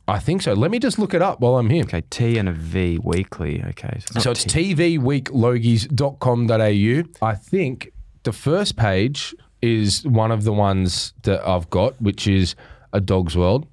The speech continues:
Speaker 1: with Tony Armstrong.
Speaker 2: Um, funnily enough, guys, as well, if you're out there, you don't even have to put the dot com dot A U, it just comes up
Speaker 1: Um,
Speaker 2: for me,
Speaker 1: and then
Speaker 2: so.
Speaker 1: if you scroll through to Bert Newton Award for most popular presenter,
Speaker 2: I'm just doing it as we speak.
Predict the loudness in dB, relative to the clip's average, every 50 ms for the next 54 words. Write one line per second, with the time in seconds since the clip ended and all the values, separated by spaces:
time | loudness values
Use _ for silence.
0 | -6 -6 -4 -2 -2 0 0 0 0 2 2 0 -2 -2 -2 0 0 0 0 -2
1 | -2 -2 -2 -2 -4 -6 -4 -4 -2 -2 -2 0 0 -2 -2 -4 -4 -4 -2 -2
2 | -2 -2 -2 -2 -2 -2 -2 -2 -2 -2 -2 0 0 0 0 -2 -2 -2 -2 -4
3 | -6 -6 -8 -6 -6 -4 -4 -4 -4 -4 -4 -4 -4 -2 -2 -2 -4 -6 -6 -4
4 | -4 -4 -2 -2 -2 -2 -2 -4 -4 -8 -12 -12 -10 -8 -6 -4 -4 -4 -4 -4
5 | -6 -4 -2 0 2 2 2 2 2 2 2 0 0 -2 -2 0 0 0 0 0
6 | 0 0 0 0 0 0 0 2 2 2 0 0 0 0 2 2 2 2 2 0
7 | 0 0 0 2 2 2 2 2 2 2 0 0 -4 -10 -18 _ -6 -6 -6 -4
8 | _ -2 0 0 0 0 0 2 2 2 2 0 -2 0 0 2 2 2 4 4
9 | 2 2 0 -2 0 0 0 0 -2 -2 -4 -4 -2 0 0 0 0 0 0 -2
10 | 0 0 0 0 0 0 0 0 -2 -2 -4 -6 -10 -16 -16 -8 -6 -6 -4 -4
11 | -6 -6 -4 -2 -2 -2 0 -2 -2 -4 -6 -8 -10 -10 -8 -6 -6 -6 -8 -12